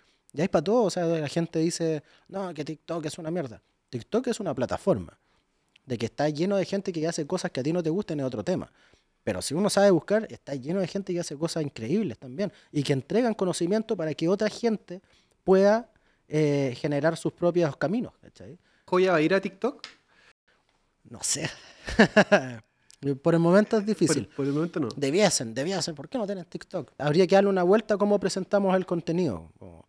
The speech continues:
Speaker 1: nosotros nos damos una paja gigantesca para ver cuál es el orden de las fotos que mostramos en un carrusel, ¿cachai?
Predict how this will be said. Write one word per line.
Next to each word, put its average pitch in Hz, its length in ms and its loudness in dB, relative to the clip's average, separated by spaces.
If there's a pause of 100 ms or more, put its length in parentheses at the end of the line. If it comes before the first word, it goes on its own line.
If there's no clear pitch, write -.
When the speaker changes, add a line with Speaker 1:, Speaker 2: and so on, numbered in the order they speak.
(500)
Speaker 1:
nosotros 180 320 4
nos 180 160 4
damos 190 220 4
una 185 200 2
paja 180 420 0
gigantesca 170 640 0
para 156 420 4
ver 165 180 0
cuál 175 160 2
es 165 60 4
el 156 80 4
orden 160 240 2
de 156 80 0
las 139 100 0
fotos 170 220 -2
que - 100 -6
mostramos 151 300 -2
en 139 60 0
un 139 40 -4
carrusel, 120 560 -6
¿cachai? - 240 -20